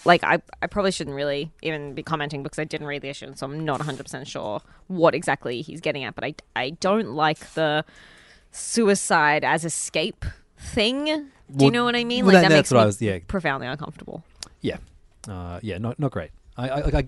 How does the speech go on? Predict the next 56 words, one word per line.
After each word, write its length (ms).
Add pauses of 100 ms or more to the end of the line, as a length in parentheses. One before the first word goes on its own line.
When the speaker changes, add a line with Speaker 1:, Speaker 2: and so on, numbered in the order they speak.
(100)
Speaker 2:
I 60
get 220
it. 40
I, 80
I 60
think 240
suicide 320
is 80
definitely 260
something 260
that, 180
you 120
know, 160
should 200
be 100
explored 440
within 220
art, 260
but 100
Speaker 1:
Yeah. 340 (140)
Speaker 2:
I 80
don't 100
know 140
if, 140
uh, 280 (600)
heavy-handed 640
is 140
the 80
way 200
to 260
explore 340
it. 80 (120)
Speaker 1:
Yes. 300 (840)
Speaker 2:
Um, 320
Justice 400
League, 420
issue 240
number 180
five. 600
Uh, 40
I, 520
I 40
picked 220
it 80
up 140
because 260
it 80
has 200
the 80
Legion 280
of 80
the 60
Doom 260
on 160
the 60
front. 340